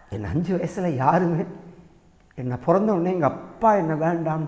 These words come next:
சொல்லிட்டா. எங்க அம்மா என்னை எடுத்து வளர்த்தா. எனக்கு பகவானை காமிச்சு கொடுத்தா. இப்ப வைகுண்டம் போறதே எங்க அம்மாவை விட்டுட்டு நான் போறேன்.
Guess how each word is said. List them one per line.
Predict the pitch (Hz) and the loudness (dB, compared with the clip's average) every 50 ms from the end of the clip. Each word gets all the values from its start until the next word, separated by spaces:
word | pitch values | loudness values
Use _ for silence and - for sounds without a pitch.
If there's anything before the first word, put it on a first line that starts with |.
| - - | -8 -8
சொல்லிட்டா. | 147 - - - - - - - - - - _ - _ _ _ _ _ _ _ _ _ _ _ _ _ _ _ _ _ _ _ _ _ - | -10 -10 -12 -12 -14 -14 -14 -16 -20 -20 -20 _ -20 _ _ _ _ _ _ _ _ _ _ _ _ _ _ _ _ _ _ _ _ _ -12
எங்க | 131 123 110 117 | -10 -8 -6 -4
அம்மா | 113 117 151 208 233 226 190 | -4 -2 0 0 2 2 0
என்னை | 151 135 120 113 | 0 -2 -2 -4
எடுத்து | 107 123 - - 180 | -6 -6 -8 -10 -12
வளர்த்தா. | - - 113 123 139 135 - - - - - - - - - _ _ _ _ _ _ _ _ _ _ _ _ _ _ _ _ _ _ _ _ - | -10 -10 -8 -8 -10 -10 -12 -16 -18 -18 -18 -20 -20 -20 -20 _ _ _ _ _ _ _ _ _ _ _ _ _ _ _ _ _ _ _ _ -6
எனக்கு | 123 123 139 139 - | -4 -4 -4 -4 -6
பகவானை | - 131 147 185 202 196 180 156 - | -4 -2 0 0 0 0 -2 -2 -4
காமிச்சு | - - 165 185 185 180 - - 185 - | -4 -2 -2 -2 -2 -4 -8 -10 -10 -10
கொடுத்தா. | 117 110 - 135 117 - - - - - _ _ - _ _ _ _ _ _ _ _ _ _ _ _ _ - | -10 -8 -8 -10 -10 -10 -12 -20 -20 -20 _ _ -20 _ _ _ _ _ _ _ _ _ _ _ _ _ -4
இப்ப | 135 139 131 120 135 | 0 2 4 6 6
வைகுண்டம் | 202 226 254 240 220 175 185 175 151 113 | 4 4 2 0 0 0 -2 -2 -2 0
போறதே | 151 147 143 143 - | -2 -2 -2 -2 -2
எங்க | 190 196 180 135 | -4 -2 -2 -4
அம்மாவை | 120 117 143 185 220 226 220 185 156 147 | -4 -4 -2 0 0 0 0 0 -2 -4
விட்டுட்டு | 135 - 170 165 170 185 | -4 -4 -6 -6 -6 -6
நான் | 175 147 113 107 113 - | -8 -8 -8 -8 -10 -8
போறேன். | 127 135 156 - - | -10 -10 -10 -10 -16